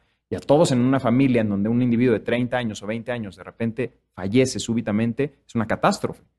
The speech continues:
Y suena mucho, pero poblacionalmente no lo es tanto. Entonces, probablemente llega un servicio de salud que no tiene experiencia en esto. Y no lo evalúan bien, no le ponen el dispositivo o no tiene económicamente los medios para tener un dispositivo de estos, que es bastante costoso.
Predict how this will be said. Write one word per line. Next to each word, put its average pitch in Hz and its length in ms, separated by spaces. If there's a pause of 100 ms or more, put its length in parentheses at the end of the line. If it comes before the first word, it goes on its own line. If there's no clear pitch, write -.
(320)
Y 104 80
suena 123 380
mucho, 175 500
pero 127 220
poblacionalmente 165 800
no 147 180
lo 139 160
es 143 100
tanto. 202 240
Entonces, 139 380 (180)
probablemente 151 300
llega 160 160
un 160 80
servicio 143 320
de 127 40
salud 139 120
que 110 140
no 120 100
tiene 117 160
experiencia 101 440
en 101 40
esto. - 220 (560)
Y 117 300 (420)
no 98 200
lo 110 120
evalúan 117 480
bien, 123 440 (280)
no 110 320
le 127 100
ponen 107 220
el 98 80
dispositivo 101 540
o 104 100
no 117 140
tiene 127 220
económicamente 117 600
los 110 180
medios 113 240
para 95 240
tener 110 220
un 147 100
dispositivo 107 440
de - 20
estos, 120 180
que - 120
es 92 40
bastante 87 320
costoso. 151 480